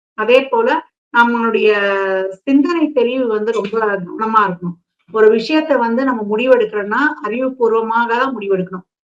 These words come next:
உணர்வுபூர்வமாக இந்த காலகட்டம் வந்து முடிவெடுத்துடக்கூடாது. தொழில் சார்ந்த விஷயங்கள்ல ரொம்ப நம்ம ஏற்கனவே சொன்ன மாதிரிதான் ஒரு வெளிநாட்டு வேலை வாய்ப்பு எல்லாம் கிடைக்குதுன்னா வந்து நம்ம பின்னாடி நம்முடைய ஏர்னிங்ஸ் எல்லாம் கொஞ்சம் எப்படி நம்முடைய அந்த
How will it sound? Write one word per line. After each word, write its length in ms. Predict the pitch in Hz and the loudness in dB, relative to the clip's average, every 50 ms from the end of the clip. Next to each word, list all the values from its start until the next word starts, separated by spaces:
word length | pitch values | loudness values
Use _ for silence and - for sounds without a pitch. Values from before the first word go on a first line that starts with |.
| _ _ | _ _
உணர்வுபூர்வமாக 760 | 226 247 277 294 294 294 294 294 247 226 226 220 220 214 214 226 247 | -2 2 4 4 4 4 2 -2 0 0 0 2 0 0 -2 -2 -4
இந்த 120 | 247 - - | -8 -8 -4
காலகட்டம் 580 | - 202 202 202 196 202 185 180 _ _ 185 185 | -2 -2 -2 0 -2 -4 -6 -6 _ _ -8 -8
வந்து 140 | 190 220 226 | -6 -4 -4
முடிவெடுத்துடக்கூடாது. 880 | 202 196 202 214 208 190 175 175 - 180 180 - 185 175 175 170 170 190 208 214 214 _ _ _ _ _ _ - | -2 -2 0 0 0 -2 -4 -8 -10 -12 -10 -6 -4 -4 -2 -2 -2 -2 -2 -2 -6 _ _ _ _ _ _ 4
தொழில் 280 | 233 247 269 269 262 | 6 6 6 4 2
சார்ந்த 380 | - - 494 247 262 254 262 254 233 | 0 2 4 4 2 2 0 -2 -4
விஷயங்கள்ல 640 | 220 190 - - 226 220 214 208 214 202 208 226 269 330 359 - _ _ _ | -4 -6 -6 -6 -6 -4 -2 -2 0 0 0 0 0 -2 -4 -8 _ _ _
ரொம்ப 220 | 220 214 214 214 214 208 202 202 202 | -6 -6 0 0 2 2 2 0 0
நம்ம 240 | 190 196 190 196 196 | -2 -2 -2 -2 -2
ஏற்கனவே 380 | 202 208 208 208 226 226 226 226 | -2 -2 -4 -4 -6 -6 -6 -6
சொன்ன 280 | 226 226 208 196 196 190 | -6 -6 -4 -2 -2 -2
மாதிரிதான் 380 | 185 185 185 185 196 190 185 - _ _ _ _ _ _ - | -2 -2 -2 -2 -2 -2 -4 -6 _ _ _ _ _ _ 0
ஒரு 80 | 214 214 | 2 4
வெளிநாட்டு 440 | 226 226 233 240 240 240 - - - | 4 4 4 2 2 2 0 -6 -8
வேலை 220 | - - 233 226 | -6 -4 -2 -2
வாய்ப்பு 320 | 220 220 214 196 - 214 202 | 0 0 -2 -2 -4 -4 -4
எல்லாம் 240 | 196 214 226 226 226 | -2 -2 -4 -4 -2
கிடைக்குதுன்னா 400 | 208 196 190 185 190 196 226 233 233 _ _ | -4 -4 -4 -4 -10 -8 -8 -8 -10 _ _
வந்து 180 | 196 196 208 214 | -6 -4 -2 -2
நம்ம 220 | 208 190 185 180 175 _ _ _ _ _ - | -2 -2 -2 -4 -6 _ _ _ _ _ -4
பின்னாடி 320 | 233 226 240 247 240 233 | -2 2 4 4 2 2
நம்முடைய 400 | 214 214 202 196 190 190 190 190 185 185 190 - _ _ _ _ _ _ | -2 -4 -2 -2 -2 0 0 0 0 0 -6 -10 _ _ _ _ _ _
ஏர்னிங்ஸ் 480 | 233 233 254 285 294 285 269 - - 240 | 0 2 4 4 4 4 2 0 0 -2
எல்லாம் 240 | 214 220 233 226 220 | 0 0 0 -2 -4
கொஞ்சம் 260 | 214 208 190 202 208 196 | -6 -2 -2 -2 -2 -4
எப்படி 220 | - - 254 254 240 214 | -6 -6 -4 -2 -2 -2
நம்முடைய 340 | 214 202 196 196 190 190 190 190 | -2 -2 -2 0 2 2 2 0
அந்த 160 | 185 185 | -2 -2